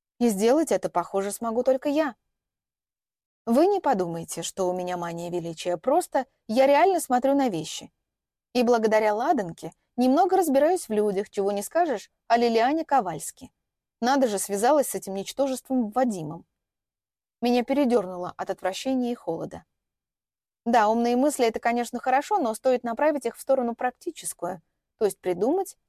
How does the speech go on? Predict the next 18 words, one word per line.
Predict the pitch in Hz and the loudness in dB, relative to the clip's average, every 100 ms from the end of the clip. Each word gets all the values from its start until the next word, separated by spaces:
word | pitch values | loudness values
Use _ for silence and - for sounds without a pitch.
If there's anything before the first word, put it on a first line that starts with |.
| _ _ | _ _
как | 359 359 | 2 2
отсюда | 277 294 247 | 0 0 2
выбраться. | 196 175 175 - 185 - _ _ _ _ _ _ _ _ _ _ | 0 -2 -6 -6 -12 -16 _ _ _ _ _ _ _ _ _ _
И | 269 | 0
тут | 320 240 | 2 0
над | 190 | 0
головой | 190 196 214 349 | 4 4 4 4
у | 233 | 2
меня | 196 180 | 0 -4
раздался | 180 214 277 - | -2 0 0 -2
негромкий | 196 175 196 233 359 | -6 -2 -2 -2 -8
скрип. | - - 156 _ _ _ _ _ _ _ _ _ _ | -10 -10 -12 _ _ _ _ _ _ _ _ _ _
Я | 214 262 311 | 0 2 4
запрокинула | 311 269 254 262 269 262 | 2 2 2 0 2 2
голову. | 180 170 170 175 _ _ _ _ _ _ _ _ | 0 -2 -4 -10 _ _ _ _ _ _ _ _
Крышка | - 220 - 202 | 0 2 2 -4
ямы | 196 185 180 | -2 -4 -4
откинулась, | 170 - 247 277 175 170 - | -8 -4 0 0 -2 -8 -14